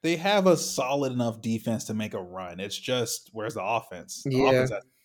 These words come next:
Speaker 1: be there, right? So we'll see what they do, but, I mean, they, they definitely, what, they lost a game,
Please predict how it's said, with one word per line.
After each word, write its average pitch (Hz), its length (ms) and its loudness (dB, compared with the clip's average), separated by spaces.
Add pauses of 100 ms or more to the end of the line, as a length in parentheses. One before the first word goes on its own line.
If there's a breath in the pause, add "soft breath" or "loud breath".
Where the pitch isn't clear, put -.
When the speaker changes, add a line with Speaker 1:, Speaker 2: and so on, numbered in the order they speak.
(120)
Speaker 1:
be 92 80 -8
there, 87 120 -10
right? 104 460 -4
So 98 460 -6 (340 soft breath)
we'll 131 140 2
see 196 160 0
what 190 180 4
they 190 140 4
do, 180 320 4
but, 135 300 -4
I 117 80 -6
mean, 120 200 -2
they, 120 280 0
they 113 160 -6
definitely, 120 540 -4
what, 104 340 -6
they 110 100 -4
lost 117 340 0
a 117 60 -2
game, 95 460 -6